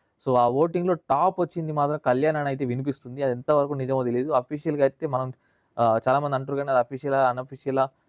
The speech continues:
just బయట, ఆ, only తనుజ ఫ్యాన్స్, కళ్యాణ్ ఫ్యాన్స్ ఉన్న హైప్ క్రియేట్ చేయడానికి ఇది యూజ్ చేసిరా తెలియదు కానీ, మ్, so చాలామంది చెప్తుంది అయితే కళ్యాణ్కి ఒక వన్ పర్సెంట్ పెరిగిందని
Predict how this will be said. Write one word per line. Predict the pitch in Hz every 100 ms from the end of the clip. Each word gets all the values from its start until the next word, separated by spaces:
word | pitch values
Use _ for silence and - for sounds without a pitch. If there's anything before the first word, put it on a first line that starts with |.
| _ _ 127
just | 123 - 143 131 117 110 - -
బయట, | 120 123 147
ఆ, | 135 120 113 _ _ _ - 120 117
only | 123 143 143
తనుజ | 123 131
ఫ్యాన్స్, | 139 139 131 131 131 - _ _ -
కళ్యాణ్ | 123 131
ఫ్యాన్స్ | 139 131 135
ఉన్న | 127 127 120 117
హైప్ | 131 139
క్రియేట్ | 139 135 135
చేయడానికి | 131 131 131 143 151 _ _ _ _ _ _ 131
ఇది | 127
యూజ్ | 135 143
చేసిరా | 139 131
తెలియదు | 127 127 131
కానీ, | 131 147 226 _ _ _ -
మ్, | 110 110 _ _ _ -
so | 143 -
చాలామంది | 147 160 165
చెప్తుంది | 143 - 147
అయితే | 139 165 165 - _ _
కళ్యాణ్కి | 131 147 156
ఒక | 147
వన్ | 135 127 131
పర్సెంట్ | 123 151 143
పెరిగిందని | 131 135 143 139 147